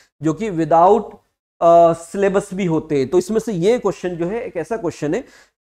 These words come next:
नर्स्ट इक्वेशंस का है, दे दिया गया है, क्योंकि नर्स्ट इक्वेशंस इंपॉर्टेंट भी है, वैसे भी है, न्यूमेरिकल आ भी जाता है, ठीक है ना। तो इसमें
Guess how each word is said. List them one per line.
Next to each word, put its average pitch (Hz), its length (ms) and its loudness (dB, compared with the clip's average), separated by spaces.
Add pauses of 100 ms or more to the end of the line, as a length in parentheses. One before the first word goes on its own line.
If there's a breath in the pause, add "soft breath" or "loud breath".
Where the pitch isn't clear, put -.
(140)
नर्स्ट 220 360 0
इक्वेशंस 165 420 -6
का 185 200 2
है, - 180 -6 (180)
दे 233 240 2
दिया 190 180 6
गया 160 80 4
है, 143 80 0
क्योंकि 160 200 -4
नर्स्ट 233 240 -4
इक्वेशंस 220 320 -6
इंपॉर्टेंट 175 520 0
भी 196 120 -4
है, 202 100 -4
वैसे 160 300 -2
भी 180 140 0
है, 185 100 -2
न्यूमेरिकल 151 440 0
आ 156 220 2
भी 170 140 4
जाता 127 340 -2
है, 98 60 -8
ठीक - 440 -12
है 285 60 0
ना। 277 80 2
तो 185 140 -4
इसमें 202 440 -2